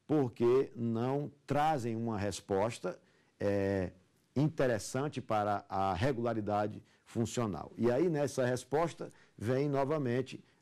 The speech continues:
a implicação do princípio da publicidade. O princípio da publicidade que nós vimos há pouco, que ele precisa ser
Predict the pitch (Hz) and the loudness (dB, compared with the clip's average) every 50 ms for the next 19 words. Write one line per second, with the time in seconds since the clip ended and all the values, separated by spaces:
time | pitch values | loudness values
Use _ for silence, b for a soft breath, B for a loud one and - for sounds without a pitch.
0 | b - 104 110 117 123 127 - 120 123 120 113 123 131 127 - 110 95 - - | b -2 0 0 2 0 0 -2 -2 -4 -4 -2 -2 -2 0 0 -2 -2 -2 -4
1 | - 107 107 110 113 - - 110 110 - 110 110 98 - - 104 - 104 107 104 | -4 -2 -2 -2 -4 -4 -2 -4 -2 0 0 -2 -2 -2 -2 -2 0 0 0 -2
2 | - 117 107 98 110 110 - 117 104 92 71 71 - - - b b b b b | -2 -2 -2 0 -2 -2 -2 -2 -2 -2 -4 -4 -8 -14 -18 b b b b b
3 | b b b - - 110 - - 117 95 104 104 85 101 101 101 104 - - - | b b b -2 0 0 2 0 -2 0 0 0 0 0 -2 -2 -4 -4 -4 -4
4 | 98 110 117 - 127 123 117 113 113 107 - - b b b b b - 98 110 | -2 -2 -2 -4 -6 -4 -2 -2 -2 -2 -6 -14 b b b b b -2 0 0
5 | 104 101 95 120 110 - - 143 156 160 - - b b b b b - - 127 | 2 2 0 0 0 0 2 2 2 2 -2 -6 b b b b b -2 2 4
6 | 123 131 135 - - 117 120 120 117 - 120 117 - - - 110 107 98 92 98 | 4 4 2 2 2 2 2 2 2 2 0 0 2 2 2 4 4 4 2 0
7 | 92 - - 101 98 95 92 82 | -2 -2 0 2 4 4 4 2